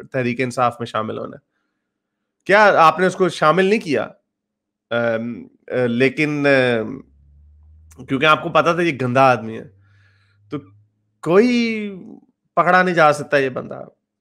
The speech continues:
लोग इंडिया में आजकल एक वो चलता है, अ, हैशटैग चलता है कि "एनकाउंटर में मारो इनको।" खैर, मैं तो एक्स्ट्रा जुडिशियल किलिंग को सपोर्ट नहीं कर सकता,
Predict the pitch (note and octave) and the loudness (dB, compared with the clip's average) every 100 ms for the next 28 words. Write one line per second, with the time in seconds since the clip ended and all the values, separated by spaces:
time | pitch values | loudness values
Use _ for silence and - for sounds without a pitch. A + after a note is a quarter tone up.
0 | C#3+ B2+ C3 D3+ - _ D3 C3+ D#3+ E3 | -14 -4 -2 -2 -6 _ -8 -2 0 2
1 | D#3 D3 E3 D#3 D3 D3 C#3 - C3 A#2+ | 2 0 -2 -4 -2 -4 -4 -6 -6 -2
2 | D#3 E3 C3+ G#2+ _ _ - A#2+ B2 A#2 | 0 2 0 -4 _ _ -8 -4 -2 -2
3 | - G1+ B2+ A#2 A#2 - C#3+ C#3+ B2+ A#2+ | -4 -8 -6 -4 -2 0 -2 0 -4 0
4 | C#3 C#3+ C#3 B2 B2 B2 C3 C3+ A#2 G#2+ | -2 0 -2 0 -2 0 0 0 0 -2
5 | A2 G#2+ A2+ A#2 _ _ _ - B2+ B2 | -4 -8 -12 -12 _ _ _ -4 -2 0
6 | B2+ D3 D3 C#3 C3+ B2+ - C3+ A#2+ A#2+ | 2 2 2 2 0 -4 -4 -4 -4 -4
7 | A#2+ C3+ A#2+ B2 B2 A#2+ B2+ A#2+ B2+ C3 | -4 -6 -6 -4 -6 -6 -8 -8 -6 -4
8 | E3+ F3 B2 G#2 - - - | -4 -4 -4 -6 -12 -16 -16